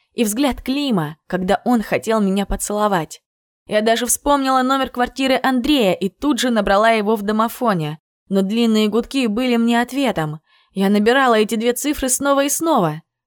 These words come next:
Где он может пропадать в двенадцатом часу ночи? Отчаявшись, я набрала номер соседней квартиры. Мне ответил весёлый мужской голос. И когда я спросила про Андрея, он присвистнул. «А, в тихом омуте черти водятся!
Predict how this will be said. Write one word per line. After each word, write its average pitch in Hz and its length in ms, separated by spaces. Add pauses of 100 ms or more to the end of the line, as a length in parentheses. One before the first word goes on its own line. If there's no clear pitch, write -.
Где 175 300
он 240 200
может 226 340
пропадать 202 560
в 180 40
двенадцатом 202 600
часу 196 300
ночи? 185 480 (560)
Отчаявшись, 240 680
я 247 100
набрала 226 380
номер 240 260
соседней 214 480
квартиры. 214 600 (260)
Мне 202 340
ответил 233 460
весёлый 202 480
мужской 185 440
голос. 156 580 (300)
И 196 100
когда 233 320
я 262 60
спросила 247 500
про 220 200
Андрея, 226 560 (220)
он 226 220
присвистнул. 233 800 (720)
«А, 269 580
в - 80
тихом 349 440
омуте 330 340
черти 311 480
водятся! 190 680